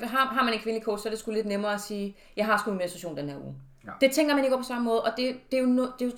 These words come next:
Speaker 1: totalt banalt. Fordi det kan have en kæmpe indflydelse på, øh, hvordan man ser ud, hvordan
Speaker 2: Ja.
Speaker 1: man har det, hvordan
Speaker 2: Ens
Speaker 1: man
Speaker 2: vægt.
Speaker 1: performer,
Speaker 2: Ja.
Speaker 1: øh, ens, øh, ens appetit.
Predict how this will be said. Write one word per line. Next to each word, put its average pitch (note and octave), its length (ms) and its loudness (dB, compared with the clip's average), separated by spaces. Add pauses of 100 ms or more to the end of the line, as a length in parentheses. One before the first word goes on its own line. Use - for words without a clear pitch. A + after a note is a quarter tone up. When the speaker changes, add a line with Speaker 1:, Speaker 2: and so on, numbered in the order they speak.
Speaker 1:
totalt B3 380 -4
banalt. - 380 -8 (380)
Fordi G#3+ 260 -2
det G#3+ 100 -2
kan A3 120 -2
have G#3+ 100 -2
en G#3 80 -6
kæmpe C4 340 -4
indflydelse G#3+ 480 -6
på, G#3+ 440 -2 (460)
øh, G3 260 0 (220)
hvordan F3+ 300 2
man F3 120 -4
ser C#3+ 180 -6
ud, A3 260 -4 (240)
hvordan F3 200 4
Speaker 2:
Ja. D#3 60 0
Speaker 1:
man C3 80 0
har F#3+ 320 -2
det, A#3+ 100 -4 (160)
hvordan F3 180 2
Speaker 2:
Ens G3+ 100 0
Speaker 1:
man A3+ 100 -2
Speaker 2:
vægt. - 100 -2
Speaker 1:
performer, G#3 560 -2 (380)
Speaker 2:
Ja. F3+ 380 2
Speaker 1:
øh, - 80 -8
ens, F#3+ 360 -4
øh, F3+ 60 0 (240)
ens F3 200 -6
appetit. D3+ 420 -4